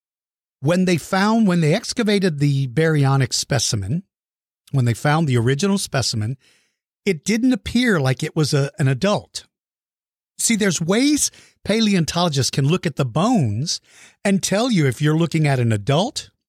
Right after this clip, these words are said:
or a baby or a teenager. There's ways to look at the bone and help figure out. It's the same thing with forensic science today with human skeletons.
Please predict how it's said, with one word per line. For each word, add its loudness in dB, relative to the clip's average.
or 2
a 2
baby 0
or 2
a -2
teenager. -2
There's 0
ways 0
to 0
look 0
at -6
the -2
bone 0
and 2
help 0
figure -2
out. -2
It's -2
the 0
same 0
thing 0
with -2
forensic 0
science 0
today 0
with -2
human 2
skeletons. -4